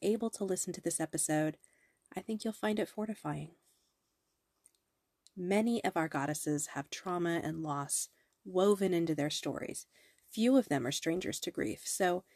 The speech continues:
if you have an established relationship with a deity, your first stop when looking for comfort or a guide during these times should be the goddess who knows you.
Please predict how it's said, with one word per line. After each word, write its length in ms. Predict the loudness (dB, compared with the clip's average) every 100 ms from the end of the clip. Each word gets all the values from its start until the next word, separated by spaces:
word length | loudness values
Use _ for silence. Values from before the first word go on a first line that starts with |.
| _ _ _
if 200 | -6 -2
you 80 | -2
have 400 | 0 2 4 6
an 80 | 6
established 580 | 6 4 6 4 2
relationship 640 | 2 4 4 2 -2 -2 -2
with 100 | 0
a 60 |
deity, 480 | 2 2 2 0 -2 _ -20 _
your 120 | 4
first 300 | 6 8 6
stop 380 | 6 2 0 0
when 160 | 0 2
looking 260 | 0 -2
for 240 | -2 -2 -2
comfort 580 | -4 -6 -6 -2 -2 0
or 160 | 2 2
a 60 |
guide 420 | 2 0 2 2 0
during 260 | 0 2
these 160 | 0 -2
times 520 | -4 -4 -4 -4 -6 -8 _ _ _
should 260 | -2 0 6
be 80 | 6
the 120 | 6
goddess 340 | 6 4 2
who 100 | 0
knows 440 | 0 0 0 -2 2
you. 320 | 2 2